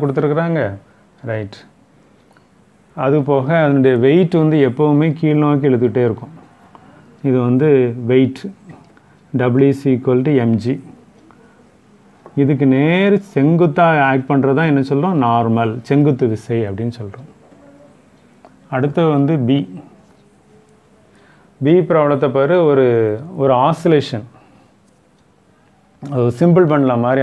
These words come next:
ஆடிட்டு இருக்குது. இலெவன்த்தில் நீங்க பண்ணி பார்த்தீங்கல்ல, அந்த மாதிரி. இதுக்கு ஒரு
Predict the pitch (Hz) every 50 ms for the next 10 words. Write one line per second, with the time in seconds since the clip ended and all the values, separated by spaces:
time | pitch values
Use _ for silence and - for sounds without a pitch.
0 | 127 123 123 123 120 117 104 107 95 101 98 107 107 117 123 135 143 135 139 131
1 | 127 123 123 117 110 120 120 120 123 113 127 120 107 120 120 123 123 131 156 180
2 | 156 123 113 113 110 110 110 107 110 - _ _ _ _ _ _ _ _ _ -
3 | - - - - - 160 170 156 170 160